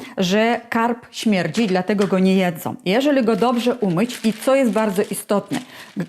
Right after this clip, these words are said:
trzeba tak zeskrobać, żeby nie tylko łuskę zeskrobać, a ten cały śluz, który tu jest na skórze.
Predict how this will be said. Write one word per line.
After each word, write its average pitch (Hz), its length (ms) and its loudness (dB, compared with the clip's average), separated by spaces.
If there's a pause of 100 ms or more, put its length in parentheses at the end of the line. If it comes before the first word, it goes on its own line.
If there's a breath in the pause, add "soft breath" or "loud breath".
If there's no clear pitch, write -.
(140)
trzeba 285 240 2
tak 269 240 2
zeskrobać, 226 720 2
żeby 247 180 2
nie 294 100 4
tylko 349 300 0
łuskę 240 500 2
zeskrobać, 147 580 -6 (320 loud breath)
a 208 120 -2
ten 233 340 2
cały 294 300 0
śluz, 233 440 -2
który 247 280 0
tu 247 160 0
jest 220 280 0
na 196 200 2
skórze. 165 480 -4